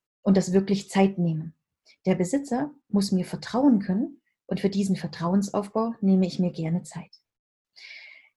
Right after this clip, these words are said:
Ich habe natürlich auch drei Werte, nach denen ich lebe und nach denen ich arbeite. Mein Wertekanon beinhaltet folgende Werte: Freiheit, Leidenschaft und Entwicklung. Ich bleibe nie auf einer Stelle stehen.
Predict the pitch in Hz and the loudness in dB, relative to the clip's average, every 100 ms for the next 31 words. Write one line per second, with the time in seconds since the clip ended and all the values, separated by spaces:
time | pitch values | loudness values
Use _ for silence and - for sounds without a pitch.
0 | _ _ _ _ _ 202 247 269 247 254 | _ _ _ _ _ 0 4 4 4 4
1 | 226 220 - 190 190 180 185 190 170 170 | 2 -2 -2 2 4 4 2 0 -4 -8
2 | - _ 175 - 185 175 - 185 208 220 | -16 _ -8 -2 -2 -2 0 0 0 0
3 | 196 190 - 180 175 175 180 170 175 - | 0 0 -2 -4 -4 -4 -8 -10 -10 -14
4 | - - _ _ _ _ _ _ - 185 | -20 -20 _ _ _ _ _ _ -4 0
5 | 180 175 180 214 208 208 214 247 294 277 | 2 0 -2 -4 -6 -2 0 2 0 -4
6 | 254 214 220 214 208 196 196 196 185 165 | -6 -2 0 0 -2 0 4 6 4 -2
7 | 160 165 - - _ - - _ - - | -6 -10 -16 -20 _ -20 -20 _ -14 -2
8 | 180 214 277 320 - _ _ _ - 180 | 0 2 0 -4 -12 _ _ _ -6 2
9 | 190 196 202 - 202 - - 180 - 180 | 4 4 0 -4 -10 -14 -8 -6 -2 -4
10 | 165 175 185 - _ _ _ _ _ - | -4 -8 -10 -18 _ _ _ _ _ -20
11 | - _ - 220 220 220 226 254 233 196 | -20 _ -2 4 6 8 8 6 2 0
12 | 196 190 190 180 175 - - 175 - | 2 2 0 -6 -6 -10 -8 -8 -10